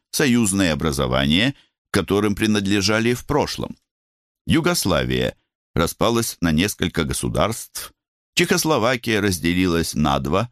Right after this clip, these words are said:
на руинах Советской империи появились национальные государства, в том числе те, которые никогда не имели собственной независимой государственности,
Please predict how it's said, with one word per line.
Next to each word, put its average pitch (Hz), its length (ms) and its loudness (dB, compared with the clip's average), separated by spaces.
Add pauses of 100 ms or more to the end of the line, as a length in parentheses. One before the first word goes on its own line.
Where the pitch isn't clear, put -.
(520)
на 127 160 2
руинах 175 400 0
Советской 135 580 0
империи 123 520 0
появились 92 720 0
национальные 78 920 0
государства, 73 680 -2
в - 60 -8
том 78 180 0
числе 78 340 0
те, 82 160 0
которые 76 480 0
никогда 80 480 0
не 82 260 2
имели 76 520 0
собственной 87 720 0
независимой 82 760 0
государственности, 85 1040 -2